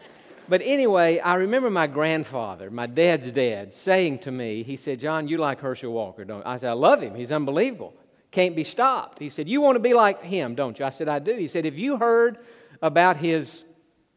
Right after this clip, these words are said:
training program?" I said, "I, I assume he lifts weights."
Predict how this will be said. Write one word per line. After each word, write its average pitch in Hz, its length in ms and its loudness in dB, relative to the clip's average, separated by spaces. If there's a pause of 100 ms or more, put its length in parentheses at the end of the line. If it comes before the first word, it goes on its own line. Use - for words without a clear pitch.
(160)
training 170 520 2
program?" 101 640 -4
I 131 120 -10
said, 127 160 -6
"I, 151 300 -2 (140)
I 113 100 -12
assume 190 260 -4
he 175 100 0
lifts 147 240 -2
weights." 175 460 -2